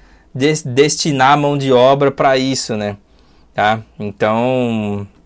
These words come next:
é algo assim que, é,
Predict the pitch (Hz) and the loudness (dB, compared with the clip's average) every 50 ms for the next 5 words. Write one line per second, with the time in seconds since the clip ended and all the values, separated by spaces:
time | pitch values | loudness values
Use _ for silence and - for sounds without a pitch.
0 | _ _ _ _ _ _ _ _ _ _ - - 107 101 104 107 117 123 127 131 | _ _ _ _ _ _ _ _ _ _ -14 -6 0 2 4 6 6 4 6 4
1 | 135 127 - - 131 131 131 127 - - 143 147 143 139 127 117 107 101 - - | 4 2 2 0 0 -2 -4 -6 -4 -2 0 0 2 0 0 0 -2 -4 -8 -12
2 | _ _ _ _ _ _ _ - - 101 104 104 104 104 104 101 101 101 101 101 | _ _ _ _ _ _ _ -10 -6 -2 0 2 2 4 4 4 4 4 2 2
3 | 98 98 | 2 0